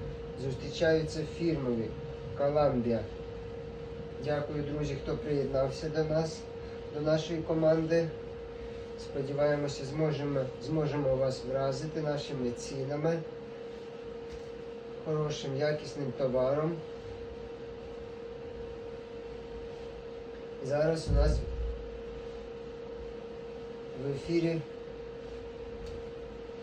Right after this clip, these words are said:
футболка чоловіча Америка.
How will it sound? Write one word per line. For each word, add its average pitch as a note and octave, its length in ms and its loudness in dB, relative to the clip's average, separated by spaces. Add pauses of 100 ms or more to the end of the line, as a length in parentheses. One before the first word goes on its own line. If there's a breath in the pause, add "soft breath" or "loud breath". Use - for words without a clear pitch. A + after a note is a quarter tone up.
(1160)
футболка D3 540 2
чоловіча C#3+ 880 0 (4000)
Америка. C3+ 600 6